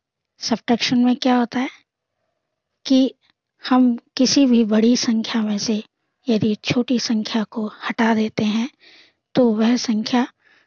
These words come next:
छोटी होती चली जाएगी। एडिशन और सब्ट्रैक्शन में यह एक बड़ा अंतर है कि एडिशन में हम बड़ी संख्या में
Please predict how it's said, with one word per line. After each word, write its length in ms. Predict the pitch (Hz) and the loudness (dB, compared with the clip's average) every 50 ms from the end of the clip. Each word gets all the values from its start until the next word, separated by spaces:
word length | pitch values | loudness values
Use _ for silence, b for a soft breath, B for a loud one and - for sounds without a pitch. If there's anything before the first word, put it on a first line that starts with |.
| _ _ _ _ _ _ - | _ _ _ _ _ _ -4
छोटी 320 | - - 277 262 - 277 240 | 0 0 2 2 2 2 2
होती 260 | 226 233 - - 226 208 | 2 0 0 -2 -4 -4
चली 320 | - 233 208 202 208 202 | -2 -2 -2 -2 -2 -4
जाएगी। 420 | 196 220 208 196 202 196 - 233 202 - - _ _ _ _ _ _ _ _ _ _ _ _ _ _ _ _ _ _ - | -4 -4 -4 -6 -6 -8 -10 -12 -14 -14 -16 _ _ _ _ _ _ _ _ _ _ _ _ _ _ _ _ _ _ -4
एडिशन 580 | - 254 254 220 277 277 - - 294 294 294 302 - _ _ _ _ _ _ _ _ _ _ _ _ _ _ _ _ - | -2 0 2 4 4 4 4 4 2 2 2 2 -2 _ _ _ _ _ _ _ _ _ _ _ _ _ _ _ _ -2
और 100 | - 254 | 0 0
सब्ट्रैक्शन 680 | 247 - - 254 - _ - - 240 - - - 233 214 | 0 0 -2 -4 -4 _ -2 -2 -2 -2 -2 -2 -2 -2
में 220 | 208 208 202 202 - - - _ _ _ _ _ _ _ _ _ _ _ _ _ _ _ _ - | -2 -2 -4 -6 -8 -10 -18 _ _ _ _ _ _ _ _ _ _ _ _ _ _ _ _ 0
यह 220 | 262 240 220 190 269 | 2 2 4 4 2
एक 260 | 262 254 262 233 - _ _ _ _ _ _ _ _ _ - | 2 0 -2 -2 -4 _ _ _ _ _ _ _ _ _ -4
बड़ा 300 | 240 220 220 226 233 240 | 0 2 2 2 4 4
अंतर 340 | 233 233 226 - 240 220 220 | 2 2 0 0 -2 -2 -2
है 220 | - - 214 208 - _ _ _ _ _ _ _ _ _ _ - | -2 -4 -6 -6 -8 _ _ _ _ _ _ _ _ _ _ -6
कि 100 | - - - - - | -6 -6 -6 -4 -4
एडिशन 520 | 254 214 - 254 240 - - 254 240 247 247 | -4 -2 0 0 0 2 2 2 2 2 2
में 180 | 240 247 233 - - _ _ _ _ _ _ _ - | 2 0 -2 -4 -8 _ _ _ _ _ _ _ -8
हम 400 | - - 226 226 233 233 226 247 - b b b b b b b b - _ _ - | -4 -2 0 2 2 0 0 -2 -6 b b b b b b b b -20 _ _ -2
बड़ी 280 | 226 226 240 240 254 233 | 0 2 4 4 4 2
संख्या 460 | - - 240 233 226 - - 247 240 | 2 0 -2 -2 -2 -2 -2 -2 -2
में 260 | 226 226 226 226 233 | 0 0 -2 -2 -4